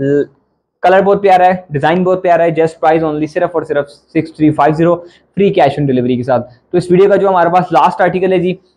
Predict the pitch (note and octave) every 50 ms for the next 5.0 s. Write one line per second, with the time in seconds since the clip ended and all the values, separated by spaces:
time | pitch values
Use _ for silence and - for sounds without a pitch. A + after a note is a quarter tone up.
0 | _ - D3 D3 C#3+ C#3+ C#3+ C#3+ C#3+ C#3+ D#3 E3 D#3 F3 E3+ E3 E3 - - G3
1 | G3+ G3 G3+ G3 F#3+ F#3 F#3+ F#3 F3 F3+ F#3 G3+ F#3+ F3+ F3 E3+ F3 F3+ F3 F3+
2 | F3 F3+ D#3+ D3+ D#3 D#3 E3+ E3+ E3+ E3 E3 D#3+ - _ _ _ _ _ _ _
3 | _ _ _ _ _ _ _ _ - - - - - - - C3+ C#3+ C#3+ C#3 C#3
4 | C#3+ C#3+ C#3+ - C3 B2 B2+ A#2 B2+ B2 B2 A#2+ A#2+ A#2 A2+ - A#2+ A#2+ A#2+